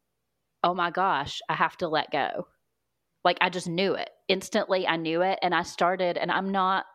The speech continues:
like, I'm not a praying really kind of girl, I guess. <laughs> Like, I'm not, um, a devout Christian or anything,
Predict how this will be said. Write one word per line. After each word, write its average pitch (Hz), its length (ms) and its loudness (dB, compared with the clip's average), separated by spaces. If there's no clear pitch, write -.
like, 156 260 0
I'm 165 160 -2
not 156 260 0
a 147 100 -6
praying 143 580 -2
really 147 260 -4
kind 143 220 -6
of 135 200 -10
girl, - 420 -4
I 160 100 -4
guess. - 400 -4
<laughs> - 0 -
Like, 247 220 0
I'm 226 180 -4
not, 214 400 0
um, 165 460 -2
a 185 80 2
devout 165 380 0
Christian 175 500 0
or 165 200 -2
anything, 170 680 -2